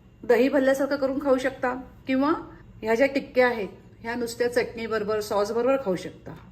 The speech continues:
किंवा ब्रेडमध्ये घालून सुद्धा ह्या खाऊ शकता. त्याच्यात सुद्धा खूप सुंदर लागतात, बर्गरसारख्या लागतात.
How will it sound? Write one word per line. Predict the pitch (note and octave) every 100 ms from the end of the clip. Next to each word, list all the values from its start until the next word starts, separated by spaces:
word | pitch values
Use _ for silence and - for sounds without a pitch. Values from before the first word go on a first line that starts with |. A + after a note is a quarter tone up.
| - -
किंवा | B3+ B3+
ब्रेडमध्ये | D4 A#3+ B3 C4+ D4 D#4+
घालून | D#4 B3+ C4+
सुद्धा | D#4 E4
ह्या | E4+ E4+
खाऊ | A#3
शकता. | F#3+ F3 - E3
त्याच्यात | G#3+ C#4
सुद्धा | C#4+ E4
खूप | E4+ -
सुंदर | A3 E3+ D3+
लागतात, | D3+ - - - - - - -
बर्गरसारख्या | A#3 A3+ B3 C4 C#4 B3+ C4+
लागतात. | A3+ F#3 -